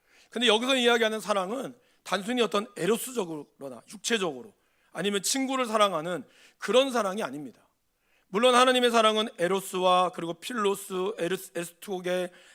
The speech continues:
아가페 모든 사랑을 품고 있지만 특별히 하나님의 사랑,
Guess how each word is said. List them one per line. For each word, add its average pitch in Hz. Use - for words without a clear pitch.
아가페 180
모든 277
사랑을 240
품고 214
있지만 143
특별히 262
하나님의 254
사랑, 233